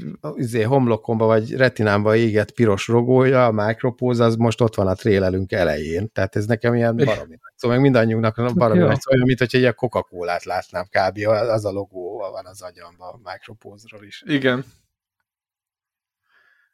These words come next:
Speaker 2: Igen, tehát a, igen, a, a korunk,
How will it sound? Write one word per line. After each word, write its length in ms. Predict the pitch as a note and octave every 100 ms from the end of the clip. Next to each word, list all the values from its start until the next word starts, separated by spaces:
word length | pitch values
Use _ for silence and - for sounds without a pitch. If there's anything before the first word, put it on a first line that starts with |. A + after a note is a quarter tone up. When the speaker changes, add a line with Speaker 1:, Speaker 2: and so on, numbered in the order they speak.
| _
Speaker 2:
Igen, 300 | - C#3 C#3
tehát 160 | D3+ D3
a, 340 | C#3+ C#3+ C#3+ E3
igen, 160 | C#3+
a, 180 | C3+ C3 - B2 _ - -
a 200 | C3 -
korunk, 380 | D#3+ C#3+ B2